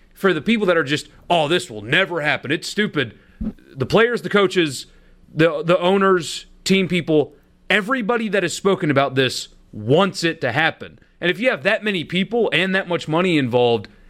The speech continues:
they will figure it out. I'm just, the last resort thing, I'm sure, is there, but I, I just keep having this feeling that because they are so motivated to do it, they'll find a way to do it.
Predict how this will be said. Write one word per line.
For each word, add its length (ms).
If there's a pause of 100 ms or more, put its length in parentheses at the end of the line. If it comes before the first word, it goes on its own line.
(140)
they 300
will 220
figure 540
it 100
out. 360 (260)
I'm 240
just, 200 (680)
the 280
last 280
resort 300
thing, 180
I'm 120
sure, 260
is 120
there, 240
but 220
I, 300
I 300 (120)
just 300
keep 480
having 440
this 200
feeling 480
that 180
because 400
they 120
are 100
so 220
motivated 800
to 80
do 260
it, 180 (600)
they'll 220
find 420
a 80
way 240
to 100
do 260
it. 120